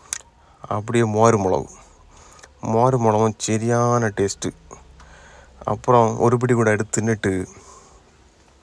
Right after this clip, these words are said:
அந்த மாங்காயை தேடி எடுத்தேன். உள்ள,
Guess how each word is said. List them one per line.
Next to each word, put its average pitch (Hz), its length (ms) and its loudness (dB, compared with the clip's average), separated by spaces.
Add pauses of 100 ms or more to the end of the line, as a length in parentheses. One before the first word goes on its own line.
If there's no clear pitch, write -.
(560)
அந்த - 160 -6
மாங்காயை 113 480 2
தேடி 104 260 4
எடுத்தேன். 101 340 -2 (420)
உள்ள, 110 440 0